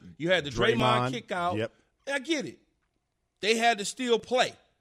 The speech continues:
Speaker 1: LeBron still carried it. But then you had the hamstring injury to, uh, Houston, and that completely changed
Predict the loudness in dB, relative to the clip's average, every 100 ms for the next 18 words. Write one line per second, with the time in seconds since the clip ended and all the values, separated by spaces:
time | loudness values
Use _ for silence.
0 | _ _ _ _ _ _ -10 -4 -2 -2
1 | -4 -2 -2 -2 -2 -2 -4 -12 _ -14
2 | -10 -10 -6 -6 -6 -8 -8 -8 -10 -10
3 | -10 -10 -10 -10 -10 -12 -14 _ _ _
4 | -6 -4 -4 -2 0 -2 -6 -4 -2 -2
5 | -6 -10 -8 -8 -10 -12 -4 -4 -4 -10
6 | -8 -8 -6 -6 -10